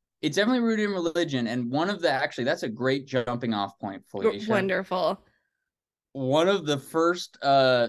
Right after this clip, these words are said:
Speaker 1: thoughts I had when I was, like, diving into, 'cause I had watched a few movies and read a few articles, basically, that's about the extent of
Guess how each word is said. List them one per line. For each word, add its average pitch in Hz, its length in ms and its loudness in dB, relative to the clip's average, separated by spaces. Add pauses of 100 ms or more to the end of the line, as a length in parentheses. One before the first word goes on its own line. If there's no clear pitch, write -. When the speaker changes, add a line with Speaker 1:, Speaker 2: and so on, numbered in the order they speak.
Speaker 1:
thoughts 139 280 2
I 127 140 -2
had 127 260 0
when 120 100 -4
I 117 80 0
was, 117 140 -2
like, 107 200 -2
diving 113 320 2
into, 110 280 -6
'cause 113 160 -6
I 131 80 6
had 139 120 4
watched 117 360 2
a 123 80 -4
few 117 180 -4
movies 110 640 0
and 101 180 -8
read 104 200 0
a 104 40 -4
few 104 240 -6
articles, 120 680 0
basically, 113 560 -2
that's 104 200 -2
about 101 340 0
the 104 120 -2
extent 104 500 -6
of 101 280 -6